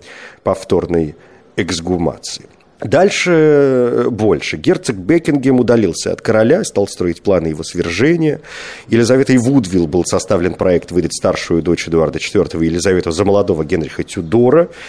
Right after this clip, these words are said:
который был внебрачным потомком герцогов ланкастерских. В октябре тысяча четыреста восемьдесят третьего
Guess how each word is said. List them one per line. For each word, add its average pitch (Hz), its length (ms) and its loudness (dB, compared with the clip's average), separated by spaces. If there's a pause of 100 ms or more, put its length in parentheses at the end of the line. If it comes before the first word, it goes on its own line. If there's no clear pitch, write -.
(140)
который 143 300 0
был 139 160 4
внебрачным 131 560 2
потомком 120 480 -2
герцогов 113 520 -2
ланкастерских. 113 920 -2 (400)
В 110 100 0
октябре 123 640 2 (200)
тысяча - 280 -8
четыреста - 400 -8
восемьдесят - 320 -6
третьего 80 460 -2